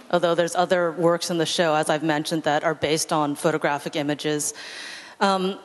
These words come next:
of course, when you start making works that consist of images based on images based on images, this raises really complicated issues about authorship and,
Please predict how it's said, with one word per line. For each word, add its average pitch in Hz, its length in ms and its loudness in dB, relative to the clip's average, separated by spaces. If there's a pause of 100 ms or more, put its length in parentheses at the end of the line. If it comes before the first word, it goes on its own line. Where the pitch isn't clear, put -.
of 214 60 2
course, 294 260 0
when 277 80 2
you 220 300 0
start 220 340 0
making 208 340 -2
works 180 360 0
that 175 280 0
consist 180 440 -4
of 160 80 -10
images 185 500 0
based 170 240 -2
on 170 140 -2
images 175 440 0
based 170 260 -4
on 170 100 -4
images, 175 440 0
this 170 200 0
raises 185 540 0 (480)
really 196 260 2
complicated 196 760 0
issues 175 340 0
about 156 560 0 (400)
authorship 175 840 0
and, 147 460 -4